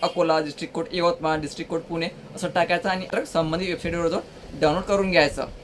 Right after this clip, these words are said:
जर वेळापत्रक आज जाहीर झालं नाही, तर उद्या किंवा परवा वेळापत्रक हे जाहीर होणार आहे. तर तुम्ही ज्या जिल्हा न्यायालयाअंतर्गत अर्ज भरलेला असेल, त्या ठिकाणी जाऊन आपलं वेळापत्रक डाउनलोड करून घ्यायचं.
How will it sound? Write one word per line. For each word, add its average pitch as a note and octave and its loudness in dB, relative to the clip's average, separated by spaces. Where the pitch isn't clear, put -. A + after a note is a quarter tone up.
जर F3+ 4
वेळापत्रक F3 4
आज E3 4
जाहीर E3 8
झालं E3 2
नाही, E3+ 0
तर D3+ -2
उद्या D3 2
किंवा F3+ 2
परवा D#3+ 2
वेळापत्रक D#3+ 2
हे D4 0
जाहीर D4+ 6
होणार D#3 2
आहे. - -4
तर F3+ 6
तुम्ही F3+ -2
ज्या F3+ 8
जिल्हा F3 4
न्यायालयाअंतर्गत E3 6
अर्ज D#3 4
भरलेला D#3+ 4
असेल, E3+ 2
त्या E3+ 4
ठिकाणी E3 0
जाऊन F#3+ -4
आपलं E3 -2
वेळापत्रक D3+ 2
डाउनलोड D3+ -2
करून F3+ 0
घ्यायचं. C3+ 0